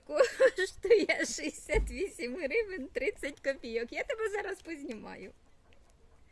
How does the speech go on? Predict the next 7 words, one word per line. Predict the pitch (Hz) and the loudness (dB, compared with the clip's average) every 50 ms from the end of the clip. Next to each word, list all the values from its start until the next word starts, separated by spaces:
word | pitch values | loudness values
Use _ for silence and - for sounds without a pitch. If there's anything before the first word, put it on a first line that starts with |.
| - - - - 466 480 494 466 453 440 381 392 - - | -20 -20 -16 -12 -10 -8 -8 -8 -8 -10 -10 -12 -10 -6
Так, | - 269 226 196 226 - - - - - | -4 -4 -4 -4 -6 -10 -20 -20 -18 -12
далі. | 247 240 262 302 269 226 233 226 220 220 240 - - - - | -8 -2 0 2 2 2 2 0 -2 -4 -6 -8 -14 -10 -8
Ну, | 269 339 370 330 | -6 -6 -4 -4
оце | 285 - 294 277 | -4 -2 -2 -2
тут | 269 - 269 247 - - - - - - | -2 -4 -8 -12 -14 -18 -20 -20 -14 -8
так, | - 240 220 208 202 202 202 190 196 208 - - - | -4 -4 -2 -2 -2 -4 -6 -8 -10 -12 -14 -14 -14
Віка. | 208 214 294 330 320 - 262 247 226 208 196 - | -10 -8 -8 -8 -4 -2 0 0 2 0 0 -4